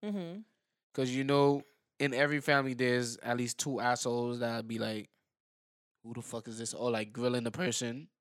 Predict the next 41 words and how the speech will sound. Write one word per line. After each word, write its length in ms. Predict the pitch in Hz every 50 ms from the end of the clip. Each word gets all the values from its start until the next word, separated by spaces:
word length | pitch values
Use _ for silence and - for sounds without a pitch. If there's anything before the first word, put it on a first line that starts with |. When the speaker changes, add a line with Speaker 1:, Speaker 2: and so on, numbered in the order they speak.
| _ - -
Speaker 1:
Mm. 300 | 233 202 190 151 123 127 135 -
Speaker 2:
when 220 | 127 123 120 120 120
you 100 | 117 117
walk 280 | 117 117 117 113 -
in. 260 | 120 113 113 123 147 - _ - -
Speaker 1:
Okay. 380 | 233 240 - 233 190 180 226 277 - _ _ _ _ _ _ _ _ _ _ _ _ _ _ - -
Speaker 2:
So 140 | - - 156
you 120 | 151 151
gotta 200 | 151 175 175 170
prepare 260 | 156 160 151 170 165
for 80 | 160 147
that. 80 | 127 131
You 60 | 143
gotta 160 | 165 165 165
prepare 220 | 151 156 147 156 151
for 120 | 147 147
every 180 | 135 143 135 135
scenario. 360 | - 135 135 131 131 127 127
You 120 | 113 120
gotta 180 | 139 156 151 143
put, 320 | - - 160 - - -
play 180 | - 151 147 139
every 140 | 131 131 131
scenario 340 | - 131 135 135 131 120 110
in 60 | 110 110
your 120 | 110 110
head. 180 | 110 104 95 - - - - _ _ _ _ _ _ _ _ _ _ _ _ _ _ - _ _ _ _ _ _ -
And 320 | 110 117 117 117 117 113 117
you 80 | 123
gotta 340 | 123 123 120 120 117 113 104 _ _ _
break 280 | - 104 120 120 120 131
it 80 | 117
down 220 | 117 120 117 117 110
and 100 | 104 107
basically 560 | 117 110 104 107 104 107 104 101 104 98 - _ _ _ _ _ _ _ _ _ -
tell, 280 | - 117 107 104 104 82
like, 280 | 92 101 104 101 - - -
and 120 | 101 98 -
see, 220 | - 110 104 104
like, 260 | 101 95 92 92 - _ _ _ - 113
okay, 380 | 117 - - 98 101 104 117